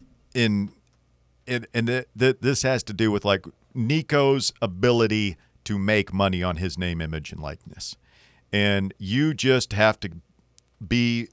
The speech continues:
able to show, and I don't think this should be hard, that they're trying to pillory this young man and prevent him from making money off his name, image, and likeness. And if they wanna bundle all that stuff together, that's fine, because if we can get th-, get it thrown out just on,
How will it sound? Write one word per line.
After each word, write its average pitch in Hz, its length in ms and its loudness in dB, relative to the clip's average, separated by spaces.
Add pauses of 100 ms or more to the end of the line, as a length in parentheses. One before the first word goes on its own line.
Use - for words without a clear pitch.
able 131 280 0
to 127 140 -2
show, - 360 -4 (120)
and 95 120 0
I 107 80 6
don't 113 180 0
think 104 160 -2
this 107 100 -4
should 101 160 -8
be 110 100 -2
hard, 76 340 -10 (540)
that 101 240 -2
they're 113 200 6
trying 107 440 2
to 95 340 -2
pillory 117 480 0
this 101 240 -4
young 101 200 0
man 90 240 -4
and 85 220 -8
prevent 101 380 -4
him 95 220 -2
from 87 420 -6 (420)
making 110 340 0
money 92 240 -2
off 87 200 -2
his 87 180 -6
name, 85 220 -4
image, 80 260 -6
and 78 80 -10
likeness. 76 500 -10 (540)
And 98 180 0
if 101 80 -4
they 151 140 6
wanna 156 220 4
bundle 135 500 4 (120)
all 143 160 6
that 131 160 2
stuff - 280 0
together, 127 380 2
that's 123 180 0
fine, 151 260 -2
because 98 280 -4
if 101 40 -6
we 127 120 -2
can 117 160 -10
get - 180 -6
th-, - 80 -10 (200)
get 151 180 2
it - 100 -6
thrown 139 260 2
out 139 220 4
just 131 220 -4
on, 104 180 0